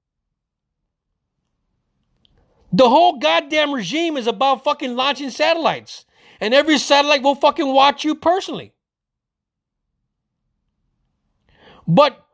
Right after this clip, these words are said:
who is behind the fucking satellite? Do they fucking vet the people monitoring the fucking satellite, gathering information?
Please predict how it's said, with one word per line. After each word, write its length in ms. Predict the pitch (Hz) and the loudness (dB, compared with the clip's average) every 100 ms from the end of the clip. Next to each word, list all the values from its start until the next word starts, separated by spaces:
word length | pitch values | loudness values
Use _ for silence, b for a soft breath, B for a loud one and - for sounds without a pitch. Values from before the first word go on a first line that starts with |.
| _ - | _ -4
who 180 | 285 311 | -2 -2
is 80 | 208 | -2
behind 560 | 247 214 247 285 262 | 0 0 -2 -4 -4
the 60 | 226 | -6
fucking 320 | 269 247 233 | -6 -8 -10
satellite? 520 | - 262 254 185 107 _ _ _ _ - | -8 -6 -6 -8 -12 _ _ _ _ -10
Do 80 | 156 | -4
they 140 | 170 | -4
fucking 360 | - 214 190 165 | -2 -2 -2 -2
vet 300 | 196 226 202 | 0 0 -2
the 40 | |
people 300 | - 233 233 | -4 0 0
monitoring 440 | 190 214 233 269 | 2 0 -2 -4
the 60 | 269 | -4
fucking 300 | 294 277 285 | -4 -4 -6
satellite, 400 | 302 285 294 269 | -4 -4 -4 -2
gathering 320 | 214 233 240 | 0 2 0
information? 580 | 254 262 262 277 294 | -4 -4 -4 -4 -6